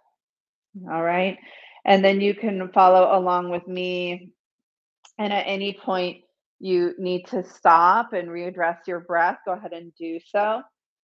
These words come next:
So for me, I had rotator cuff surgery in two thousand seventeen. And I notice even still here, almost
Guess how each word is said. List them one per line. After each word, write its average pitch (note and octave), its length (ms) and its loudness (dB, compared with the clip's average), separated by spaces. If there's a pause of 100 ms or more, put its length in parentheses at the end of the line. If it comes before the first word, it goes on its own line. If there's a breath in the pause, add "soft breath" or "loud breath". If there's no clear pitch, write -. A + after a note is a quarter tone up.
(600)
So G#3 140 -2
for G#3+ 180 -6
me, G3+ 380 -4
I F#3+ 460 -2
had F#3 600 0 (360 soft breath)
rotator F#3+ 840 -4 (120)
cuff F#3+ 160 -10 (220)
surgery G#3 640 -4
in F3+ 200 -8
two F#3+ 200 -6
thousand F3 580 -2
seventeen. F3+ 720 -6 (640)
And F#3 340 6
I G3 220 -2
notice F#3 380 0
even F3+ 480 -2
still F#3 300 4
here, G#3+ 200 0
almost F3+ 320 -4